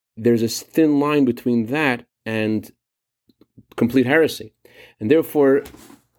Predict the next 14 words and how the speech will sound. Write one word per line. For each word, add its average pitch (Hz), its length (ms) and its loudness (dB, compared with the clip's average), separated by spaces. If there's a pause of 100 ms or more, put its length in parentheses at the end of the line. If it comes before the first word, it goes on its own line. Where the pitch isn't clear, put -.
(300)
the 110 60 -10
Baal 107 100 -4
Shem 143 240 -4
Tov 131 160 -2
said 123 200 0
that 107 100 0
the 110 40 0
message 127 440 -2
you're 110 120 0
seeing 135 360 0
is 107 240 -4 (160)
to 110 100 -6
remind 127 400 2
you 92 220 -2